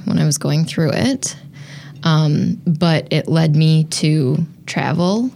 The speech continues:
quite a bit throughout my twenties and to learn a little bit about a lot of things.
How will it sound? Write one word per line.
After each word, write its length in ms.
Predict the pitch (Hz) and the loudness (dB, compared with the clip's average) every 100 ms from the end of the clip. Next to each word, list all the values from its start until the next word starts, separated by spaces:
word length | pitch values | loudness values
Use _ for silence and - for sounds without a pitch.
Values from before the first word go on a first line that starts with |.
| - | -6
quite 220 | 233 220 | -2 0
a 60 | |
bit 240 | 202 - - | 0 -2 -4
throughout 260 | - 208 | -4 -2
my 100 | 202 | -2
twenties 720 | 202 214 208 214 233 247 - - - | -2 -2 0 0 0 -2 -4 -4 2
and 600 | 165 165 160 160 165 - - - - - - - | 4 6 4 4 2 -2 -10 -20 -20 -20 -20 -8
to 640 | - 175 160 156 156 160 156 - - - - - - | 0 2 4 4 4 4 2 -4 -20 -20 -20 -14 -2
learn 260 | 156 160 | 2 4
a 80 | 170 | 6
little 220 | 165 165 151 | 6 4 4
bit 220 | 151 220 | 4 2
about 180 | 175 160 | 2 4
a 60 | |
lot 180 | 160 160 | 2 2
of 100 | 160 | 0
things. 600 | - 160 180 240 262 - | 2 2 4 2 0 -4